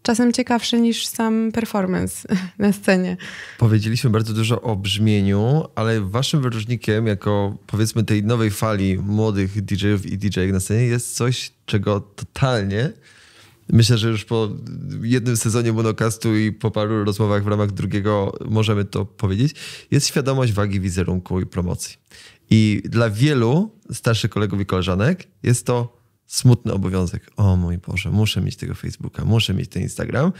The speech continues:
Speaker 2: bo mają inni”, ale nie czerpią z tego korzyści na zasadzie, że okej, to może pomóc w promocji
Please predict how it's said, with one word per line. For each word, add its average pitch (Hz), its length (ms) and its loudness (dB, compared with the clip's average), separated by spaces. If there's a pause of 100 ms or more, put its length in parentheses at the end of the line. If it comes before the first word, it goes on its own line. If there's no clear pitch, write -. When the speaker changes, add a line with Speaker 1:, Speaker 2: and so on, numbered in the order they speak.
(240)
Speaker 2:
bo 113 100 4
mają 127 220 4
inni”, 104 300 2
ale 131 200 2
nie 202 100 2
czerpią 147 280 0
z 139 40 -6
tego 139 220 -2
korzyści 110 340 -2
na 117 120 0
zasadzie, 104 320 -2
że 107 200 -2
okej, 131 380 -2 (320)
to 131 120 2
może 127 320 2 (420)
pomóc 156 680 2
w - 60 -20
promocji 127 640 0